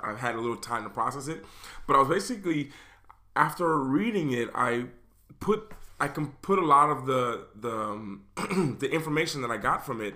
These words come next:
into our everyday life, because one thing it was saying about fear was that it can, it'll save your life because it's an intuition. And it says that over time,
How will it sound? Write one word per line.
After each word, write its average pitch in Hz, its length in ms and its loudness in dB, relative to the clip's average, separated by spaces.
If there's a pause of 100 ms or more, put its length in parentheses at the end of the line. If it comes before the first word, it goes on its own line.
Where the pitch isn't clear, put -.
(440)
into 156 260 -2
our 113 200 -2
everyday 120 440 -4
life, 90 300 0
because 120 260 -6
one 160 120 -4
thing 151 120 -6
it 135 60 -4
was 120 140 -4
saying 120 180 -4
about 101 340 -6
fear 139 440 -4 (440)
was 120 160 -6
that 117 160 -4
it - 160 -8
can, 113 160 -10
it'll 120 180 -4
save 107 260 -4
your 107 100 -4
life - 340 0
because 107 220 -8
it's 104 140 -10
an 110 120 -10
intuition. 120 640 -6 (480)
And 120 180 0
it 120 80 -4
says 143 220 -4
that 120 160 -2
over 120 240 -4
time, 143 540 0